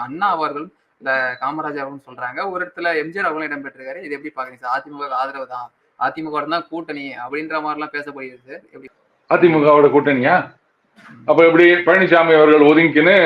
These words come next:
Speaker 2: அஹ், தளபதி விஜய் அவர்கள் தான் முதலமைச்சர் அப்படின்னு ப்ரப்போஸ் பண்ணுவாரா?
Speaker 1: ம்.
Speaker 2: இல்ல இவர் தான் ஆட்டம், இல்லங்க அண்ணன் எடப்பாடியார் அவர்கள் தான் முதலமைச்சர் அப்படின்னு இவர் ஒத்துப்பாரா?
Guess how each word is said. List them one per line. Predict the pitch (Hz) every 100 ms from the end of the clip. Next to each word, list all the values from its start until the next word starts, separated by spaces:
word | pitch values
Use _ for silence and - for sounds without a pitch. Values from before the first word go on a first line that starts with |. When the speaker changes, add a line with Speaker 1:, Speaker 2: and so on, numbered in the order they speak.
| 147 131 123 113 104 _ _ _
Speaker 2:
அஹ், | 131 123 117 110 107 101 95 92 92
தளபதி | 156 185 180 170 156 135 123
விஜய் | 139 190 180
அவர்கள் | 160 147 147 147
தான் | 151 160 147
முதலமைச்சர் | 127 120 123 151 143 127 131
அப்படின்னு | 123 123 131
ப்ரப்போஸ் | 131 135 139
பண்ணுவாரா? | 117 104 95 135 113 _ _ _ _ _
Speaker 1:
ம். | 123 117 - - _
Speaker 2:
இல்ல | 202 214
இவர் | 196 220 214
தான் | 202
ஆட்டம், | 180 147 117 - - _ _
இல்லங்க | 185 196 175 139 104 -
அண்ணன் | 160 170
எடப்பாடியார் | 156 180 190 180 160 151
அவர்கள் | 139 139 131
தான் | 147 135
முதலமைச்சர் | 131 135 113 95 85 - _ _ _ _ _ _ 156
அப்படின்னு | 156 160
இவர் | 151 143
ஒத்துப்பாரா? | 131 120 113 113